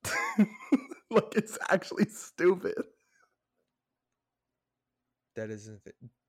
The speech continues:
Speaker 2: this is not what I thought Astolfo, when you said Astolfo, I did not think she'd look like this.
Speaker 1: He, by the way. Or they.
Speaker 2: They are a,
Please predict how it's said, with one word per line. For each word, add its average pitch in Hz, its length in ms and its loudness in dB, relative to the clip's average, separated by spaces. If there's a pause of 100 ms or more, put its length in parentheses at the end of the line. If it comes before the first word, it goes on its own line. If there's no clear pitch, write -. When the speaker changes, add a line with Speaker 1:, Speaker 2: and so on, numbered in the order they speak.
Speaker 2:
this 185 280 -4
is 131 240 -10
not 139 380 -6
what 127 240 -2
I 123 120 -6
thought 143 300 -2
Astolfo, 135 580 -8
when 120 200 -10
you 143 60 -10
said 165 180 -4
Astolfo, 131 640 -6
I 113 80 -10
did 123 180 -12
not 143 340 -6
think 123 160 -6
she'd 101 220 -14
look 131 200 -8
like 90 140 -10
this. 82 260 -20 (800)
Speaker 1:
He, 131 400 -4
by 104 100 -8
the 104 80 -10
way. 107 140 -10 (540)
Or 143 200 4
they. 120 300 -6 (4000)
Speaker 2:
They 196 320 -2
are 127 400 0
a, 151 100 -6